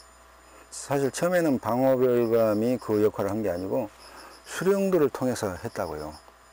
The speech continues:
수령들을 통해서 했는데 수령들이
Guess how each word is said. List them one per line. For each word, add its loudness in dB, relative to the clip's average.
수령들을 0
통해서 -6
했는데 -6
수령들이 0